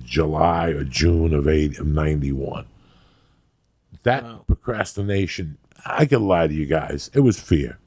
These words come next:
Speaker 1: But the other procrastination was, if I get into this, how am I gonna feed myself? You know, I had th-, that, that opportunity about the hot carrier.
Speaker 2: Right.
Speaker 1: I had it. That's why I know how it works.
Speaker 2: Well, I, I,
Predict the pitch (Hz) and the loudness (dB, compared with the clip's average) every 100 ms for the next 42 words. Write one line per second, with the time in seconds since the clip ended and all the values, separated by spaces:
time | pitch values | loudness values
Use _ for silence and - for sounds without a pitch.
0 | _ _ _ _ _ _ _ _ 120 - | _ _ _ _ _ _ _ _ -4 0
1 | 95 123 165 - - 90 85 - 76 76 | 0 0 0 -2 -2 -4 -4 -6 -8 -8
2 | 76 - 69 76 69 - _ _ _ _ | -6 -8 -12 -12 -12 -14 _ _ _ _
3 | - 131 131 135 120 104 110 110 120 - | 0 0 2 -2 -4 2 2 4 2 2
4 | - - - - - - _ _ _ _ | 0 -2 -8 -12 -16 -20 _ _ _ _
5 | _ _ _ - - - 120 113 113 110 | _ _ _ -8 -4 -2 -4 -6 -8 -10
6 | 95 95 92 - _ _ _ _ _ _ | -10 -10 -10 -14 _ _ _ _ _ _
7 | _ - - 127 110 73 - - - - | _ -12 2 4 4 0 -8 -8 -10 -10
8 | - 117 92 85 _ _ - 120 143 101 | -4 0 0 -2 _ _ 0 0 2 0
9 | - 95 104 - - - 120 123 110 101 | 0 0 -6 -6 -6 0 2 2 -4 0
10 | 123 123 120 101 92 98 120 131 143 143 | 0 2 0 0 -2 0 0 0 0 0
11 | 151 131 120 123 - _ 135 135 139 95 | -2 -2 -2 -2 -6 _ 0 0 0 -4
12 | 62 95 90 98 101 95 98 95 95 87 | -6 -10 -8 -6 -4 -2 -2 0 0 0
13 | 85 95 80 - 165 170 175 - 151 151 | 0 0 -2 -4 0 2 2 2 0 -2